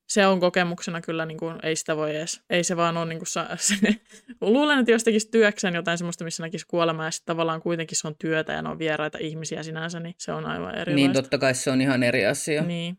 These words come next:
Speaker 2: kuin sitten olla siinä.
Speaker 1: Täällä on lisää tältä, ootas, mikä sitä nimi oli?
Speaker 2: Eli Rullarailin toinen tarina.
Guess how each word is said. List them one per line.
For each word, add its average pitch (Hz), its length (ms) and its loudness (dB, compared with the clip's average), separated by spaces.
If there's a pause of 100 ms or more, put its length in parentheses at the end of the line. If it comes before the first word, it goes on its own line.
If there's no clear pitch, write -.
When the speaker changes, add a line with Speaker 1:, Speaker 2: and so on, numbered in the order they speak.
Speaker 2:
kuin - 180 -12
sitten - 360 -14
olla 147 160 -6
siinä. 170 420 -8 (180)
Speaker 1:
Täällä 226 340 4
on 214 180 6
lisää 240 420 4
tältä, 185 400 2
ootas, - 280 -6
mikä 190 160 -8
sitä - 140 -12
nimi 170 160 -8
oli? 185 100 -6 (460)
Speaker 2:
Eli 156 360 -2 (140)
Rullarailin 156 880 -2 (340)
toinen 185 280 2
tarina. 95 320 -6